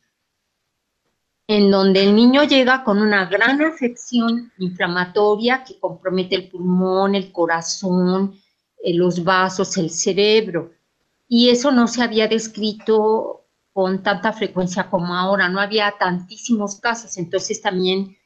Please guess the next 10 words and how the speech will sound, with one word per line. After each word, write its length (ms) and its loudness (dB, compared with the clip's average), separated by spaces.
se 140 -4
asocia 460 0
fuertemente 1000 0
a 100 0
los 220 0
niños 340 4
que 140 0
tuvieron 760 2
la 80 2
enfermedad, 760 0